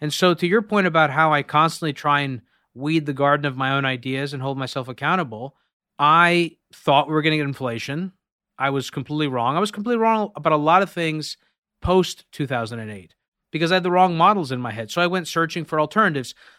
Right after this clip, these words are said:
The first time that I began to develop an alternative, more accurate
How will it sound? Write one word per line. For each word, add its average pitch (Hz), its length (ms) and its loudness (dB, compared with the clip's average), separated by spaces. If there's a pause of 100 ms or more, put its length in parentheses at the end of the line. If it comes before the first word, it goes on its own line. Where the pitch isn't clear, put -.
The - 80 -10
first 226 320 0
time 196 220 2
that 175 100 2
I 165 80 6
began 165 380 2
to 160 100 -4
develop 151 580 0
an 147 120 -8
alternative, 151 720 -2 (420)
more 147 240 -2
accurate 151 640 0